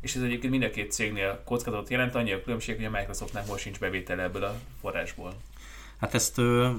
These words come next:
Speaker 2: igen, ez biztos, hogy finomítani kell majd, meg, meg elő kell vinni megoldásokkal, meg nyilván a szabá-, szabályozóknak is ebbe a kezdeti fázisban nagyobb figyelmet kell fordítani
Speaker 1: Hát
Speaker 2: ezekre
Speaker 1: szerintem
Speaker 2: a
Speaker 1: az lenne a
Speaker 2: folyamatokra.
Speaker 1: legveszélyesebb, ha a szabályozók még beleszólnának, de ezek az általános szkepszisunk.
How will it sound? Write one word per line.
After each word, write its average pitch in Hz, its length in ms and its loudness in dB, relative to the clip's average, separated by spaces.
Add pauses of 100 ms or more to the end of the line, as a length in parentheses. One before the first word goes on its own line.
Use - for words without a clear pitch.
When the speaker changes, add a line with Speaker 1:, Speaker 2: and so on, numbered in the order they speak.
Speaker 2:
igen, 107 300 4
ez 101 100 4
biztos, 127 240 2
hogy 98 100 -4
finomítani 135 580 6
kell 123 220 6
majd, 123 260 8
meg, 92 180 4
meg 92 200 2
elő 95 160 4
kell - 180 0
vinni 90 160 4
megoldásokkal, 110 760 4
meg 95 80 4
nyilván 87 180 2
a 82 40 -2
szabá-, 95 360 2
szabályozóknak 101 580 4
is 101 80 -4
ebbe 92 200 2
a 95 180 4
kezdeti 98 340 2
fázisban 92 400 4
nagyobb 98 200 6
figyelmet 104 340 6
kell 107 220 6
fordítani 110 600 4 (260)
Speaker 1:
Hát 143 200 4
Speaker 2:
ezekre - 40 2
Speaker 1:
szerintem 123 240 6
Speaker 2:
a - 20 10
Speaker 1:
az 131 100 8
lenne 120 160 6
a - 20 10
Speaker 2:
folyamatokra. 117 340 10
Speaker 1:
legveszélyesebb, 120 380 6
ha 110 60 0
a 110 40 0
szabályozók - 500 2
még 113 140 0
beleszólnának, 110 580 4
de 107 260 2
ezek 110 240 -4
az 117 180 -2
általános 110 460 0
szkepszisunk. 120 580 0